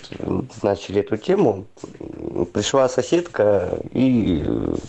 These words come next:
точнее, она не ко мне, к брату к моему подошла и говорит: «У вас вот камера висит, она за мной подглядывает». Мы говорим: «Ну, не подглядывает наша камера». Он говорит: «А покажите мне, вот как она?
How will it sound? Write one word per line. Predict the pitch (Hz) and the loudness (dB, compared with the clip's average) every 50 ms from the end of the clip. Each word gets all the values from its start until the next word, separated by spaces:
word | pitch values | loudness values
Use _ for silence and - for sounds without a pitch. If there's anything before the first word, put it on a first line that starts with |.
| - - - - - - - - - | -14 -18 -20 -20 -18 -18 -18 -12 -6
точнее, | - 110 - - 135 120 | -4 -4 0 2 4 4
она | 120 | 4
не | 127 127 120 | 4 2 2
ко | - 131 | 2 4
мне, | 135 127 107 101 | 4 4 4 2
к | 95 101 | 2 2
брату | 101 107 104 - 104 | 2 0 2 0 -2
к | - - | -6 -2
моему | 101 98 92 95 90 | 0 2 2 2 0
подошла | - - 92 104 - 160 156 | 0 0 -2 0 2 2 2
и | 123 | 2
говорит: | 101 98 95 - - - - - - - - - | 2 0 0 -2 -4 -16 -16 -16 -16 -16 -10 -2
«У | 95 | 0
вас | 101 123 127 - | 2 2 2 2
вот | - - | 0 0
камера | - - 180 185 175 143 123 110 | 2 2 4 4 6 6 4 2
висит, | 107 107 - - - - | 0 0 -4 -4 0 2
она | 104 117 120 | 4 4 4
за | 117 120 | 4 4
мной | 120 123 113 | 4 4 2
подглядывает». | - - 107 107 107 110 104 90 95 90 92 90 90 - - - _ - - - _ _ - - - - - - - _ - - - - - - - - - - - - - - - - - - - - - - - - - - - - - - - - - | 2 -2 -2 0 2 2 2 2 2 0 0 -2 -6 -8 -12 -20 _ -20 -20 -20 _ _ -20 -20 -20 -20 -20 -20 -20 _ -20 -20 -20 -20 -20 -20 -20 -20 -20 -20 -20 -20 -20 -20 -20 -20 -20 -20 -20 -20 -20 -20 -20 -20 -20 -20 -20 -20 -20 -20 -20 -10 -2
Мы | - 101 | 0 0
говорим: | 92 92 98 98 98 98 98 98 | 2 4 4 4 4 4 4 4
«Ну, | 104 | 4
не | 117 120 | 4 4
подглядывает | 113 151 156 101 98 113 127 123 110 113 110 101 - | 4 2 0 2 2 2 2 4 4 2 2 2 0
наша | - 110 101 - 101 | 0 -2 0 0 -2
камера». | - - 104 95 95 92 95 85 87 92 87 85 85 82 82 | -2 0 2 2 2 2 0 0 0 0 0 -2 -2 -4 -2
Он | 87 90 - - 92 90 - - - - - - - - - - - - - - - | -4 -4 -4 -4 -8 -10 -12 -16 -20 -20 -20 -20 -20 -20 -20 -20 -20 -20 -10 -4 -2
говорит: | 95 98 - | -2 0 0
«А | 151 | 0
покажите | - 190 175 214 185 139 123 104 - - 101 | 0 2 2 2 2 2 2 0 0 0 2
мне, | 101 95 92 | 2 4 4
вот | 92 95 - | 2 2 2
как | - 123 - - - | 2 0 0 0 -2
она? | 92 90 90 87 | -4 -4 -4 -6